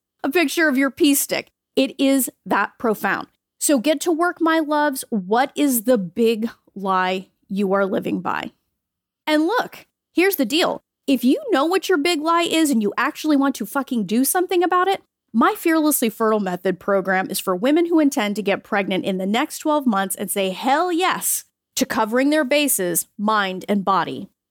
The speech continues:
I work with women who are committed to success. To apply for your interview for this program, go to w w w dot from maybe to baby dot com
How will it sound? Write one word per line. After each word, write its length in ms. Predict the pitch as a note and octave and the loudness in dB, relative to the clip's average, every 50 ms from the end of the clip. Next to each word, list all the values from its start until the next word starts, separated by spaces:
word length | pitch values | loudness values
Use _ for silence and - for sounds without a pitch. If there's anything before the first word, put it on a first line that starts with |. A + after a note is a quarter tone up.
| _ - | _ 0
I 140 | C4 C#4+ E4+ | 2 2 2
work 260 | E4+ E4+ D4+ - - | 2 0 -2 0 0
with 120 | B3+ - | 0 0
women 260 | B3 A3+ A3 G#3+ G#3 G#3 | 2 2 2 2 0 0
who 120 | - B3 | 2 2
are 100 | G#3+ G3 | 2 2
committed 480 | G3 - A3+ A#3 G#3+ A3+ A#3 G#3 F3 - | 0 -2 -2 0 2 2 2 2 0 -4
to 100 | - F3 | -6 -6
success. 560 | - - - - - - - - - - - _ _ _ _ - | -6 -6 -4 -4 -4 -4 -4 -4 -6 -10 -12 _ _ _ _ -4
To 140 | - D4+ C4+ | 0 2 2
apply 320 | B3+ - - D4 F4 G4+ F#4+ | 2 0 0 0 0 0 0
for 120 | - F#4+ | 0 0
your 180 | F4 D#4+ D#4+ D#4 | 0 2 2 0
interview 460 | - - A3 A3+ A3 F#3+ - F3+ F3 | 0 0 0 0 0 0 0 -2 -2
for 140 | - - G3 | -2 0 2
this 160 | G#3+ C4+ - | 2 2 2
program, 540 | - - A#3 F#3 F3+ F3+ F3+ E3 E3 E3+ F#3+ | 0 0 0 0 0 0 0 0 0 0 -2
go 300 | - - A3 B3+ D#4 D#4+ | 0 0 2 2 2 2
to 100 | C4 G3+ | 2 0
w 340 | F3 G3+ G3 G3+ C4+ D4+ C#4+ | 0 -2 0 2 2 2 2
w 320 | D4 D4+ D#4 D4+ D#4+ E4+ | 2 2 2 2 2 2
w 440 | C4 A#3+ G3+ G3 F#3+ G3 F#3+ F#3 F#3+ | 2 2 0 0 0 -2 -2 -2 -2
dot 320 | F3 G3+ F#3 E3 - - | 0 2 2 2 0 -2
from 300 | - - F#3 F#3 F#3+ F#3+ | -2 -4 -2 -2 -2 0
maybe 360 | G3+ G#3+ A3+ C4 C#4 D4+ D4+ D4+ | 0 2 2 2 4 2 2 2
to 200 | - - A3 G3 | 0 -4 -8 -8
baby 400 | F#3 F3 - G3+ A#3+ C#4 D#4 D#4+ | -6 -2 0 0 0 2 0 0
dot 240 | D#4+ E4 E4 E4 - | 2 2 0 0 -2
com 360 | - - A#3 G3 F#3 F3 G#3 | -4 -2 0 0 0 0 -2